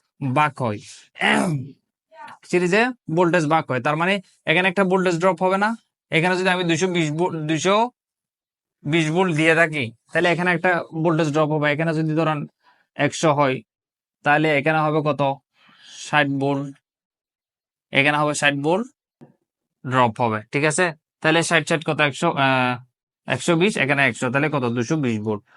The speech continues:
তার মানে কি বোঝা যাচ্ছে? ভোল্টেজ সিরিজে ভোল্টেজ ভাগ হয়। আবার এদিকে প্যারালালে কি?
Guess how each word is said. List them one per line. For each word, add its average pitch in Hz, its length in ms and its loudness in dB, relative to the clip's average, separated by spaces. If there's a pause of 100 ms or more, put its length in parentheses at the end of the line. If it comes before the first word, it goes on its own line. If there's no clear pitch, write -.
(300)
তার 127 140 2
মানে 151 240 2
কি 175 120 -2
বোঝা 151 220 2
যাচ্ছে? 170 240 0
ভোল্টেজ 170 420 0
সিরিজে 156 320 -2
ভোল্টেজ 147 320 0
ভাগ 139 240 0
হয়। 110 160 -4 (300)
আবার 147 180 0
এদিকে 175 240 2
প্যারালালে 180 460 2
কি? 208 160 -2